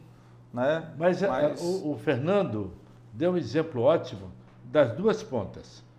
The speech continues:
Speaker 1: É.
Speaker 2: Eu entro, não presta, fecho.
Speaker 1: Fecho.
Speaker 2: Esse momento, esse momento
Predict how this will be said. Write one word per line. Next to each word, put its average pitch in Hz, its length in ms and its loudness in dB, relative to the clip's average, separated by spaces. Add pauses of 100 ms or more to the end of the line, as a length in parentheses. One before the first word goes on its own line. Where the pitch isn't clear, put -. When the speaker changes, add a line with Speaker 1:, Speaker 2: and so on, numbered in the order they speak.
(120)
Speaker 1:
É. 98 160 -8 (160)
Speaker 2:
Eu 123 220 0
entro, 180 460 2 (400)
não 151 240 0
presta, - 400 0
fecho. - 420 -10
Speaker 1:
Fecho. 123 440 -6 (460)
Speaker 2:
Esse 208 440 2
momento, 135 760 0 (140)
esse 156 320 -4
momento 120 640 -4